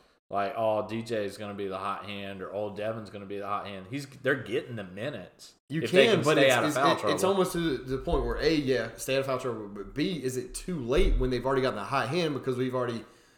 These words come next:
Speaker 2: exhausted another side of the bench that shouldn't have been in there?
Speaker 1: Yeah. I mean, that was how it was with, like, Braxton came off the bench against Carolina,
Speaker 2: Yeah.
Speaker 1: and he gets back in the starting lineup against Pitt,
Speaker 2: Yeah.
Speaker 1: which we all thought he should have been.
Speaker 2: Yeah.
Speaker 1: And then he's cold, and then they gotta,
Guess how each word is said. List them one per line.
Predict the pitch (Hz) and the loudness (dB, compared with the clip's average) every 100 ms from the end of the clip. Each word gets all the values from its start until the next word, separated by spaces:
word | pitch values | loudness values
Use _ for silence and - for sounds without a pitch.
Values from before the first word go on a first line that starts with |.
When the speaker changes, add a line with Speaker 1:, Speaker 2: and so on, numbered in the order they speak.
| _ _ _ - | _ _ _ -6
Speaker 2:
exhausted | 135 110 139 151 156 131 101 - - | -4 2 2 2 2 0 -2 -12 -6
another | 120 123 135 156 143 | -4 0 2 2 2
side | - 147 123 | 0 0 0
of | 107 | 0
the | |
bench | 95 123 147 - - | -4 -2 -2 -4 -6
that | 107 - | -8 -8
shouldn't | - 143 101 | -8 -8 -8
have | 95 | -8
been | 104 | -4
in | 139 | -4
there? | 104 82 - | -4 -10 -12
Speaker 1:
Yeah. | 92 85 85 - | -10 -8 -10 -6
I | |
mean, | 147 165 | -2 0
that | 208 | 0
was | 190 | 0
how | 208 165 | 2 4
it | |
was | 175 156 | 2 2
with, | 151 | -2
like, | 147 110 | -2 0
Braxton | 120 143 156 - 113 | 0 0 -4 -10 -10
came | 139 127 | -8 -6
off | 120 | -6
the | 120 | -6
bench | 104 117 113 | -6 -8 -8
against | 107 92 | -12 -10
Carolina, | - 98 98 120 117 104 | -6 -6 -4 -4 -2 6
Speaker 2:
Yeah. | 202 | 6
Speaker 1:
and | 143 | 6
he | |
gets | 117 123 | 0 -2
back | 120 135 147 | 0 -2 -2
in | |
the | 131 | -6
starting | 131 135 117 | -2 -2 -2
lineup | 123 127 117 | -4 -4 -6
against | 113 110 - | -8 -10 -12
Pitt, | - 147 113 107 - | -6 -4 -2 -4 2
Speaker 2:
Yeah. | 185 147 - | 2 2 -2
Speaker 1:
which | - 127 - | -2 -2 0
we | 120 | 2
all | 120 139 | 4 4
thought | 143 131 | 4 2
he | |
should | 120 165 170 | 0 0 -2
have | 107 | -2
been. | 107 107 117 | -2 -2 -2
Speaker 2:
Yeah. | 165 160 - - _ | 0 -2 -4 -20 _
Speaker 1:
And | 117 123 | -4 -2
then | 123 120 113 | 0 0 -2
he's | 113 165 147 | -2 -2 -2
cold, | - 131 127 131 135 | 2 4 4 2 0
and | 127 127 | 0 -2
then | 131 | -4
they | 127 127 | -4 -2
gotta, | 131 127 120 113 | 0 0 0 -4